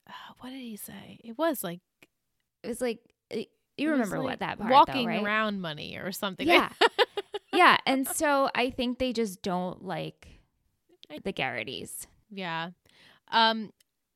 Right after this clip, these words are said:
Speaker 1: I know that scene where Tim is, is talking to Billy, and so he's outside while the girls are, like, ganging up on Lila. And so then Lila is like, "Thanks so much, Tim." And she leaves, and he's like, "Don't leave." And she's like, "I'm good. I'm gonna go."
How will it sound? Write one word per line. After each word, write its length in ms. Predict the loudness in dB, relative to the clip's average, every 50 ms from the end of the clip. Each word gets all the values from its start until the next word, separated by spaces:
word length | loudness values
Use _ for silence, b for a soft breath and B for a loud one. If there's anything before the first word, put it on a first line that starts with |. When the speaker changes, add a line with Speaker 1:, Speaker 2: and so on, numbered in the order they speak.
| -14 -14 -8 -4
Speaker 1:
I 180 | -2 -2 -2
know 200 | 0 -2 -2 -2
that 260 | -2 -2 -2 -2 -4 -8
scene 640 | -14 -14 -10 -8 -6 -4 -4 -4 -4 -6 -6 -8 -10 _
where 840 | -16 -12 -8 -6 -4 -2 -2 -2 -2 -4 -4 -4 -4 -4 -6 -6 -8 -10 _ _ _ _ _ _ -16 -14 -14 -14 _ _ _
Tim 260 | -8 -4 -4 -2 -2
is, 140 | -4 -4 -6 -6
is 180 | -6 -6 -6 -2
talking 440 | 0 2 2 2 0 -2 -6 -6
to 180 | -6 -8 -8 -10
Billy, 500 | -8 -4 -4 -2 -2 -2 -2 -2 -2 -4
and 120 | -4 -6
so 100 | -6 -8
he's 140 | -6 -6 -4 -2
outside 540 | -2 -4 -4 -4 -2 0 0 2 2 0
while 200 | 0 -2 -4 -4
the 120 | -4 -6 -8
girls 360 | -6 -4 -2 0 0 0 0
are, 140 | -2 -4 -4
like, 320 | -4 -4 -6 -6 -8 -12 _ b b b b b b b b b b -6
ganging 360 | -4 -4 -2 -2 -2 -2 -2
up 160 | -4 -4 -4 -4
on 220 | -4 -4 -4 -4
Lila. 540 | -2 -2 -2 -2 -2 -2 -2 -2 -2 -2 -2
And 160 | -2 -4 -4
so 80 | -4 -6
then 140 | -6 -4
Lila 360 | -2 -2 -2 0 0 -2 -4 -4 -6 -8
is 200 | -8 -10 -8 -8
like, 180 | -10 -10 -2 2
"Thanks 300 | 4 4 4 2 -2 -6
so 80 | -4
much, 320 | -2 -2 -2 -2 -4 -6 -6
Tim." 420 | -4 -4 -4 -4 -6 -10 -14 -16 _ _ _ _ _ -8
And 160 | -6 -6 -6
she 180 | -6 -6 -6 -6
leaves, 480 | -6 -4 -2 -2 -2 -2 -4 -6 -8
and 80 | -8 -6
he's 140 | -6 -6 -6
like, 120 | -6 -4
"Don't 220 | -2 -2 -4 -2 -4
leave." 180 | -6 -6 -6
And 100 | -8 -8
she's 140 | -10 -10 -8
like, 160 | -8 -10 -6 -4
"I'm 240 | -2 -2 -2 -2 -4
good. 220 | -8 -8 -6 -6
I'm 160 | -6 -6 -6 -8
gonna 200 | -10 -12 -12 -12
go." 300 | -12 -10 -6 -6 -6